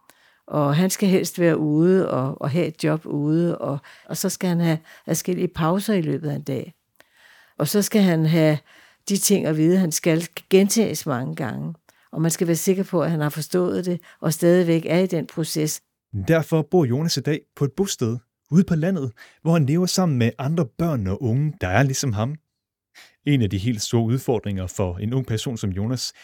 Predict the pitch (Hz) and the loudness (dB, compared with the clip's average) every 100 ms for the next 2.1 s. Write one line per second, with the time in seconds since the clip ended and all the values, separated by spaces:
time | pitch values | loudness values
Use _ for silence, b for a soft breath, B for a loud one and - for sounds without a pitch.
0 | B - 127 120 143 - 110 127 185 135 | B -4 -2 -2 -4 -6 -2 0 0 -2
1 | - - - 104 131 104 - 135 - - | -8 -8 -4 -2 -2 -4 -4 -6 -4 -6
2 | 104 | -6